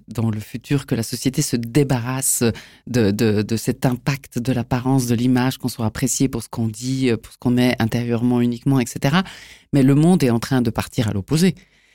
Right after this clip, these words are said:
Euh, je veux dire, on, on est de plus en plus dans un monde d'image, avec la, le, le, l'essor des réseaux sociaux et la rapidité avec laquelle on communique à travers les images.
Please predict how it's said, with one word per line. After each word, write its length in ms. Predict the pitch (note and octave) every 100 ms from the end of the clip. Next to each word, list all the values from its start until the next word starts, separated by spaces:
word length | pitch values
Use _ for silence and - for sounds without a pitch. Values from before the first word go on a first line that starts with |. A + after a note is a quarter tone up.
| _ -
Euh, 240 | - - -
je 80 | A2+
veux 60 |
dire, 160 | A2+ A#2+
on, 160 | A2 G#2
on 140 | A#2+
est 100 | B2+
de 80 | A2+
plus 200 | - C3
en 40 |
plus 180 | A2 C#3+
dans 140 | A#2
un 60 | G#2+
monde 380 | A2+ C#3 B2+ - _
d'image, 460 | B2 D3+ F#3 B2 B2
avec 300 | A2+ A#2 A#2
la, 300 | A2+ G#2 G2 F2+
le, 160 | F#2+
le, 160 | G#2 -
l'essor 440 | A#2+ B2+ - C#3 A#2+
des 80 |
réseaux 240 | G#2+ A2 A#2
sociaux 440 | - A#2 - D#3 F#3 - - -
et 100 | B2
la 120 | B2+
rapidité 760 | - D3+ - - C#3 C3+ -
avec 240 | E3 A#2+ -
laquelle 400 | G2+ - D3+ A#2
on 120 | G2+ _
communique 720 | - D3+ B2+ A2+ A2+ D3+ - G3+ - - -
à 100 | G2+
travers 420 | - G#2+ A2 C3+
les 200 | A#2+ -
images. 380 | E3 G#3 A#2+ -